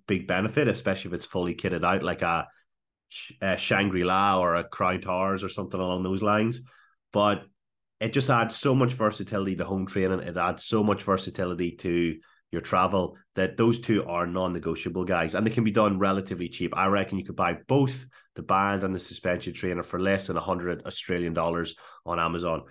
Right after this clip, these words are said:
Probably even cheaper if you're listening to this in the U S or Canada, 'cause you guys have a bit more options and a bit more, uh, cheap equipment over there as well. So guys, that's how I would set everyone up from home if you do need to train at home.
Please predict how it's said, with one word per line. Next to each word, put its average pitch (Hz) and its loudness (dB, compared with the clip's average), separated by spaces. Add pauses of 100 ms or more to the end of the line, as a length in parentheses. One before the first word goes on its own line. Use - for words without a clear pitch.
(200)
Probably 117 4
even 98 -2
cheaper 101 -2
if - -6
you're 87 -2
listening 87 -6
to 90 -4
this 85 -4
in 90 -6
the 87 -6
U 87 -2
S 82 -2
or 82 -6
Canada, 85 -2
'cause - -12
you 87 -6
guys 82 -2
have 85 -2 (520)
a 101 2
bit 110 4
more 101 4
options 92 0
and 87 -4
a - -8
bit 85 -4
more, 87 -2
uh, 80 -4 (320)
cheap 123 2
equipment 101 0
over 95 -2
there 87 0
as 80 -4
well. 85 0 (300)
So 131 2
guys, 139 6
that's 160 4
how 160 4
I 143 6
would 135 4
set 123 2
everyone 117 2
up 107 -2
from 92 -6
home 110 2
if - -8
you 98 0
do 95 0
need 95 0
to - -14
train 92 -2
at 85 -2
home. 110 2